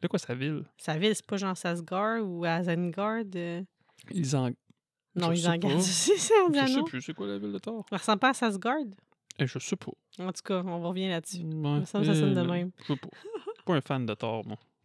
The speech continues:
Speaker 1: Désolé.
Speaker 2: T'as pas tort.
Speaker 1: Ah, ah, ah, pas tant.
Speaker 2: <laughs>
Speaker 1: Euh, puis là, ça, là, je vous avertis, il y a pas de spoiler.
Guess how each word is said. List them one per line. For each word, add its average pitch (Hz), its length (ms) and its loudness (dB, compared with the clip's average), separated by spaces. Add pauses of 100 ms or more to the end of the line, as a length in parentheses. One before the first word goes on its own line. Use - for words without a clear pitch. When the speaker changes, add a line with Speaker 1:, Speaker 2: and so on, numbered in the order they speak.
(960)
Speaker 1:
Désolé. 131 640 4
Speaker 2:
T'as 202 80 -4
pas 180 160 -2
tort. - 460 -12 (120)
Speaker 1:
Ah, 135 80 -2 (120)
ah, 147 120 0 (100)
ah, 151 100 2 (140)
pas 147 80 2
tant. 143 180 -2
Speaker 2:
<laughs> 135 60 -2 (1120)
Speaker 1:
Euh, 135 1000 4
puis - 140 -2
là, 185 280 4 (120)
ça, 120 240 0 (340)
là, 143 140 4
je 120 80 0
vous 120 100 2
avertis, 117 300 2
il - 20 2
y 117 40 2
a 110 40 0
pas 135 100 0
de - 40 -14
spoiler. 123 500 4